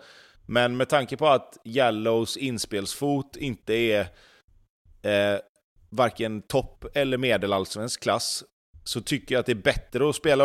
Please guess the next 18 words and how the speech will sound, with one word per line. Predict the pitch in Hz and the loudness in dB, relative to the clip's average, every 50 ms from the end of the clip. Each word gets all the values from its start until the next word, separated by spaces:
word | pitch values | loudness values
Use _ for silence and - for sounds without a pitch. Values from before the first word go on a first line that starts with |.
| 131 | 6
honom | 127 120 113 107 107 107 113 110 | 4 2 0 -2 -4 -4 -4 -2
till | - 139 | 0 0
vänster | 135 113 95 95 - - 120 | 0 0 0 -2 -4 -4 -2
de | 117 107 104 | -2 -2 -2
matcherna | 107 98 - - 95 92 90 | -2 -4 -6 -6 -6 -4 -4
det | 95 | -4
behövs | 90 98 98 127 156 156 - - - - - - _ - - _ _ - | -4 0 2 4 4 2 2 -4 -6 -6 -8 -12 _ -20 -20 _ _ -10
och | - 120 113 - | -4 -4 -4 -2
få | - 131 127 120 | 0 2 2 2
in | 110 104 104 101 101 85 | 2 0 -4 -8 -10 -8
Emil | 92 113 113 113 104 | -6 -4 -4 -4 -2
Salomonssons | - 120 101 98 95 95 101 95 - 117 117 113 - - - - - - _ _ - | 0 0 0 0 -2 -4 -6 -8 -6 -8 -8 -8 -8 -10 -14 -16 -20 -20 _ _ -8
fot | - - 139 107 92 90 - - - - | -2 0 0 2 2 0 -2 -4 -6 -4
till | 113 101 95 95 90 87 90 | -4 -2 -2 -4 -6 -8 -4
höger | 101 120 107 87 82 90 101 123 139 | 0 2 4 4 2 0 0 0 0
i | 131 | 0
så | - 135 104 | 0 0 -2
fall. | - - 98 82 80 | 0 0 -2 -2 -2